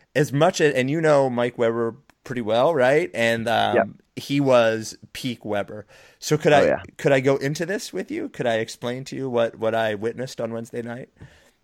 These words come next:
Speaker 2: Sure, yeah. Well, you were sitting very close. You had great seats. I've, I've, I've come to learn.
Speaker 1: Yeah, so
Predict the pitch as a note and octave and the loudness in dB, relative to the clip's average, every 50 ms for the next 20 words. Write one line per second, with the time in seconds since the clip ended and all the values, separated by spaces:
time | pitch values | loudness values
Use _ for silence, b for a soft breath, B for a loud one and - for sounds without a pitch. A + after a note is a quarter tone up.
0 | _ - - - - A#2 C3+ F3+ F3+ A#2+ A2 B2+ D#3+ E3+ A2+ G2 G2+ A2 A#2+ C3 | _ 0 2 4 6 8 8 8 8 8 8 8 6 6 2 0 0 2 4 4
1 | C3 A#2+ - - D#3 D3 C3+ A#2+ A2 G#2+ G2+ G2+ - _ - F#2 G#2 A2 A2 - | 4 4 4 4 4 6 4 4 2 -2 -6 -8 -10 _ -4 2 4 6 6 6
2 | - C#3+ C#3+ A#2 - G2 F2 - - G2 F#2+ F#2 - D3+ C3+ - - F#2 - E2 | 4 2 2 2 2 0 -2 2 4 2 2 4 4 2 2 2 2 0 2 2
3 | E2+ D#2+ - _ _ - E2+ F2 F2 E2+ E2 D#2+ D#2+ - _ _ _ _ _ _ | 2 0 -2 _ _ 2 4 4 4 4 0 -4 -12 -16 _ _ _ _ _ _
4 | - - F2 E2+ - - - F2+ D#2 - F2 D#2+ E2 D#2 C#2+ D2 _ _ _ _ | -4 0 0 0 0 2 -2 -2 0 2 2 2 2 2 0 -4 _ _ _ _
5 | - B2 C#3+ D3 A#2+ G2 - - - - D3+ D3 C#3+ C#3+ C#3 C3+ B2+ - | -6 0 2 2 2 2 -2 -6 0 2 4 6 6 4 4 0 -2 -6